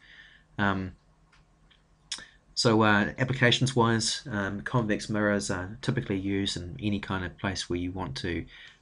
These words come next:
um, the rays to diverge. Uh, examples can be security mirrors, where you want to see around corners.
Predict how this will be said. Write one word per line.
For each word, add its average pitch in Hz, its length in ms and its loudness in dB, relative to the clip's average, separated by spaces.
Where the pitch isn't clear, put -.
um, 85 380 -4
the 104 100 -2
rays 95 240 2
to - 60 -8
diverge. 95 600 0
Uh, 87 180 -6
examples 90 540 -4
can 92 120 -6
be 87 120 -2
security 101 440 0
mirrors, 95 500 -2
where 95 140 -4
you 92 100 -4
want 95 120 -6
to 90 60 -4
see 92 180 -2
around 87 200 -6
corners. 95 520 -6